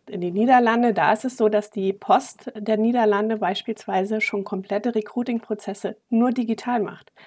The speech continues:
Da ist gar keine Führungskraft mehr involviert, sondern man bewirbt sich, die K I prüft den Lebenslauf, es wird automatisch ein Interview mit der K I geführt und daraufhin werden dann, ähm,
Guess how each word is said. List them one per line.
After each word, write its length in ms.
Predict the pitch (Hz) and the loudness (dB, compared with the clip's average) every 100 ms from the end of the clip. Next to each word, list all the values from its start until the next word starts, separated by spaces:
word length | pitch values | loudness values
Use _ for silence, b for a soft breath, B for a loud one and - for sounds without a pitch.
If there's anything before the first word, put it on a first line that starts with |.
| b b | b b
Da 80 | - | -4
ist 140 | 185 | -2
gar 100 | - | 0
keine 280 | 214 247 226 | 0 0 -2
Führungskraft 600 | 214 233 233 - 214 214 | -2 -4 -4 -6 -6 -4
mehr 120 | 214 | -6
involviert, 640 | 190 196 190 180 190 294 - | -4 -6 -4 -4 -2 -2 -2
sondern 360 | 220 220 220 220 B B B B | 0 0 -2 -4 B B B B
man 200 | - 196 | -2 0
bewirbt 400 | 190 185 262 294 | 0 2 2 0
sich, 340 | - 277 277 - _ | -4 -4 -4 -14 _
die 240 | 220 208 202 | -4 -4 -6
K 380 | - - - 214 | -14 -8 -2 0
I 240 | 220 226 | 0 0
prüft 420 | - - 226 - | -2 -6 -6 -2
den 160 | 202 196 | -2 2
Lebenslauf, 720 | 240 254 254 247 220 214 220 b b b b | 2 0 -2 2 6 6 4 b b b b
es 200 | - 185 | -8 -4
wird 180 | - 214 | 0 2
automatisch 680 | - 220 254 233 202 202 - | 4 2 2 0 0 -2 -6
ein 80 | 220 | -2
Interview 460 | 247 269 247 233 | 0 0 2 2
mit 220 | 226 254 269 | 2 2 0
der 120 | 247 | -4
K 160 | - | -4
I 200 | 233 233 | -2 -2
geführt 520 | 262 285 - 269 262 226 | -2 -4 -2 -2 -2 0
und 260 | 220 208 | 0 2
daraufhin 880 | 175 190 220 220 226 220 226 - 208 | 2 4 4 2 0 0 0 -4 -2
werden 300 | 190 190 202 | 2 2 2
dann, 340 | 190 190 202 - | 0 0 -2 -4
ähm, 260 | 190 175 | -6 -8